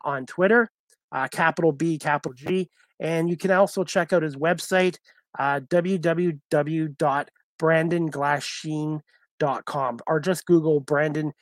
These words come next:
glasheen dot com, and you'll see all his work there as well. So again, wanna say thank you to Brandon coming on, and,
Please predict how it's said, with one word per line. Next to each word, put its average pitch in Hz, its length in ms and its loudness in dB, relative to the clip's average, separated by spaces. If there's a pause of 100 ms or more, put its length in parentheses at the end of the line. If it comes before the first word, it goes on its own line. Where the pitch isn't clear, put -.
(160)
glasheen 147 720 -2
dot 123 260 -6
com, 151 320 0 (240)
and 131 160 -6
you'll 147 140 0
see 156 220 -4
all 156 200 6
his 135 140 -2
work 139 300 -2
there 139 240 -4 (280)
as 139 260 -4
well. 131 380 -2
So 120 360 -6 (340)
again, 240 340 8 (140)
wanna 165 180 2
say 175 200 2
thank 185 260 0
you 190 80 4
to 170 60 4
Brandon 175 420 4
coming 175 300 2
on, 226 260 6 (320)
and, 170 380 0